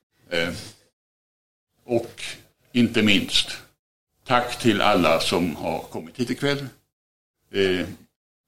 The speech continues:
jag hoppas att vi kan se fram emot ett samarbete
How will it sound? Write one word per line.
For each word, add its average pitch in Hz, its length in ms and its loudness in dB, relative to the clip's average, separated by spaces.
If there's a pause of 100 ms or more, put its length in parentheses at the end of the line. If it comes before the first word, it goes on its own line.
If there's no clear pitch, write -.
(120)
jag 90 100 -14
hoppas 95 440 -6
att 98 260 0
vi 87 280 -2 (440)
kan 101 140 -4
se 104 140 -2
fram 87 540 2
emot 87 480 0
ett - 160 -8
samarbete 85 760 2